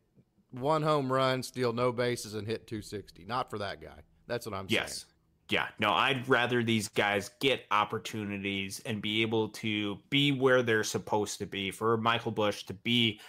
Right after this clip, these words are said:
Speaker 2: at the major league level because he's proven that he's too good for the triple A level. Let's see what he can do at the major league level. That's the same case for a lot of these guys.
Speaker 1: Well,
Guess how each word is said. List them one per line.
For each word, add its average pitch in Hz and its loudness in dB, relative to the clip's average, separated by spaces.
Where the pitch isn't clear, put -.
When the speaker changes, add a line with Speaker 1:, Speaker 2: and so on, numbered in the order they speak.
Speaker 2:
at 117 0
the - -2
major 104 0
league 98 -4
level 98 2
because 107 0
he's 127 2
proven 120 0
that 104 0
he's 110 -4
too 120 -4
good 104 0
for 117 0
the 101 -4
triple 98 -4
A 92 -4
level. 101 0
Let's 117 -4
see 117 -2
what 104 0
he 104 -10
can 101 -6
do 98 -4
at 120 -2
the 107 -4
major 101 0
league 95 -4
level. 92 2
That's 104 0
the 113 -6
same 104 0
case 101 -2
for 98 -2
a 92 0
lot 95 2
of 90 -6
these 90 -6
guys. 73 -6
Speaker 1:
Well, 120 -2